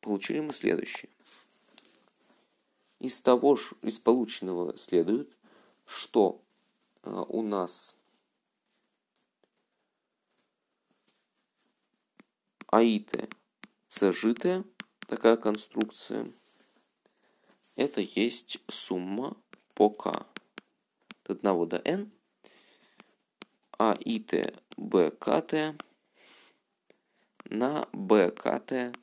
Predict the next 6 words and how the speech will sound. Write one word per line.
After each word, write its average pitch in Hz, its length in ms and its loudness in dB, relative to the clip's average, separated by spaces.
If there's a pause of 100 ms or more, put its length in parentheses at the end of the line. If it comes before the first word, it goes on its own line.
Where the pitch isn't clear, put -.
(500)
Ц - 460 4 (100)
Ж 98 260 -2
Т. - 280 -8 (3750)
Это 143 260 4
следует - 600 0 (3250)
вот 113 480 4